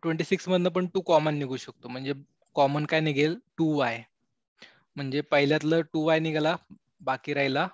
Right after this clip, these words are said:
वाय, आणि ट्वेंटी सिक्स मधनं टू common निघला, बाकी राहिला थर्टीन. कारण आपल्याला माहिती आहे, थर्टीन टू जा ट्वेंटी सिक्स.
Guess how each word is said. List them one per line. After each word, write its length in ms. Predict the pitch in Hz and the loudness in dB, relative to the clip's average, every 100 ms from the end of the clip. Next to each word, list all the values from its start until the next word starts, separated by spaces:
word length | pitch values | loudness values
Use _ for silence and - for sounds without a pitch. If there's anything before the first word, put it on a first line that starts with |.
| _ _ _ _ _ _ - | _ _ _ _ _ _ -10
वाय, 420 | 131 135 127 175 - _ - _ | 2 4 4 0 -10 _ -20 _
आणि 220 | 127 139 147 | -6 -4 -2
ट्वेंटी 400 | 156 156 156 175 | 2 2 2 0
सिक्स 280 | 185 - | -2 -2
मधनं 240 | 180 175 175 | 0 0 0
टू 160 | 165 | -2
common 400 | 165 170 143 147 | 0 2 2 0
निघला, 360 | 143 127 139 196 - _ _ _ _ _ _ - _ | -4 -4 -4 -4 -8 _ _ _ _ _ _ -20 _
बाकी 300 | 131 127 - | -4 -4 -2
राहिला 220 | 135 131 170 _ | -2 0 -2 _
थर्टीन. 480 | 147 131 - 117 123 _ _ _ _ _ _ | -2 -2 -2 -8 -10 _ _ _ _ _ _
कारण 220 | - 139 147 | -2 0 2
आपल्याला 200 | 160 156 | 2 2
माहिती 180 | 143 | 2
आहे, 120 | 131 - | 0 0
थर्टीन 340 | 135 151 147 | -2 -2 -4
टू 160 | 143 135 | -4 -4
जा 100 | 156 | -2
ट्वेंटी 340 | 160 131 120 | -2 -4 -6
सिक्स. 380 | - 127 - | -16 -18 -18